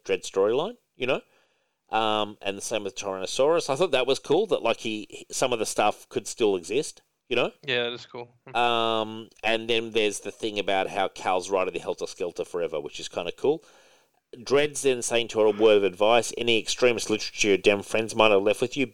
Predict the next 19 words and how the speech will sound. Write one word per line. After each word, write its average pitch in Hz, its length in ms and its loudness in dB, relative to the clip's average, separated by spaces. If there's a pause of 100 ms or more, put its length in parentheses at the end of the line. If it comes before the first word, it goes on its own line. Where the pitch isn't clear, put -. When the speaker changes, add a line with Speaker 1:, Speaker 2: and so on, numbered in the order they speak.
Speaker 1:
be 107 140 4
a 98 40 2
good 98 180 6
idea 90 220 0
to 90 60 -2
get 90 180 0
rid 92 120 2
of 82 100 2
it." 76 160 -4 (680)
Um, 95 680 2 (140)
yeah, 92 280 2 (120)
so, 87 880 2 (420)
yeah, 160 200 2 (120)
I, 95 280 4
I 95 40 4
think 87 320 -6
that 71 160 -6
that 78 220 -4
was 76 260 -4